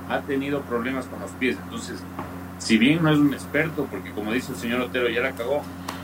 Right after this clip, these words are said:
el más ducho para, para jugar de esa, de ese, de esa posición de arquero líbero, me parece que es Moisés. Y si bien algunos decían que no, que ni sé qué, ya poniendo, poniéndolo contra Bolivia,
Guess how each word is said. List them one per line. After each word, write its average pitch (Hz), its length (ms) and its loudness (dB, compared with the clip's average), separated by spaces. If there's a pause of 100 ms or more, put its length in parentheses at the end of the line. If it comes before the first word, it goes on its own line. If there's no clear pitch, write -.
(180)
el 98 200 0
más 147 440 2 (440)
ducho 156 360 4
para, 95 500 2
para 90 240 -4
jugar 113 380 0
de 131 60 -2
esa, 135 200 -2 (580)
de 95 80 2
ese, 95 160 2
de 98 260 2
esa 113 140 0
posición 104 320 2
de 117 80 4
arquero 113 320 4
líbero, 143 340 6 (320)
me 98 120 -2
parece 123 320 2
que 135 120 0
es 135 80 4
Moisés. 131 480 4 (400)
Y 101 80 2
si 110 160 2
bien 135 160 8
algunos 131 340 2
decían 131 180 -6
que 151 80 -4
no, 160 280 -2
que 151 80 -2
ni 143 80 4
sé 139 160 -2
qué, 156 220 2 (380)
ya 127 120 4
poniendo, 139 400 6 (320)
poniéndolo 127 460 2
contra 104 240 -2
Bolivia, 120 460 2